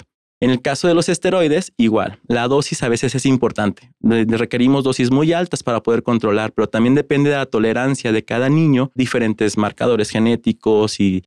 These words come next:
cosas que podemos tomar y que a veces podemos saber si tiene mayor riesgo de algunas complicaciones o no, pero a veces no podemos bajar esas dosis de medicamento de forma rápida y sí podemos tener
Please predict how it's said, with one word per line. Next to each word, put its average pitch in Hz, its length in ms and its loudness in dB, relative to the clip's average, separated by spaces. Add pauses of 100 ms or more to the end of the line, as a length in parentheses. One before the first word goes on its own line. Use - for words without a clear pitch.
cosas 131 320 -2
que 107 140 -4
podemos 120 480 0
tomar 139 340 0
y 123 40 0
que 117 120 -6
a 110 60 0
veces 110 200 -2
podemos 117 420 0
saber 123 260 0
si - 120 -8
tiene 110 260 0
mayor 113 340 0
riesgo 120 480 0 (240)
de 110 60 0
algunas 113 320 2
complicaciones 117 640 -2
o 156 60 0
no, 151 220 0 (140)
pero 139 160 0
a 135 40 2
veces 139 200 -2
no 151 180 0
podemos 147 380 0
bajar 127 260 -2
esas 123 220 -2
dosis 120 240 0
de 117 80 0
medicamento 107 640 0
de 110 80 0
forma 107 300 -2
rápida 127 520 -2
y 117 120 -2
sí 175 180 0
podemos 113 420 0
tener 104 300 -2